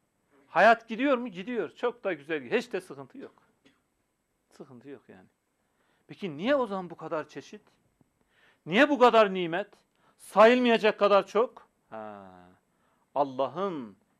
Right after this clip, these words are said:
ihsanı. Öyle mi? Allah'ın nedir? Cömertliği, Allah'ın ganiliği, zenginliği ve Cenab-ı Hakk'ın esma-i ilahiyesini o çeşitlilikle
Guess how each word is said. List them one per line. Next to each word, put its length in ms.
ihsanı. 640
Öyle 180
mi? 180
Allah'ın 680
nedir? 400
Cömertliği, 760
Allah'ın 520
ganiliği, 640
zenginliği 800
ve 120
Cenab-ı 460
Hakk'ın 500
esma-i 480
ilahiyesini 1040
o 80
çeşitlilikle 1080